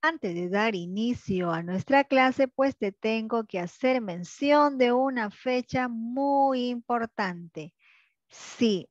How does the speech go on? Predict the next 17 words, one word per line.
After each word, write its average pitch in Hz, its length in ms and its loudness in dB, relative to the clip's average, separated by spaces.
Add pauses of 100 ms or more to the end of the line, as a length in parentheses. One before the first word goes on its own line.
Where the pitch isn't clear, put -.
(120)
el 190 340 -2
Día 254 560 4
de 247 160 2
las 247 280 0
Américas. 175 720 -6 (460)
Y 330 140 6
lo 214 140 6
celebramos 262 1080 2 (160)
el 262 360 2
catorce 214 960 0
de 170 100 -4
abril 233 540 -4
de 185 180 -6 (220)
todos 320 340 2
los 170 300 -4
años, 269 500 0 (420)
pues 180 260 -4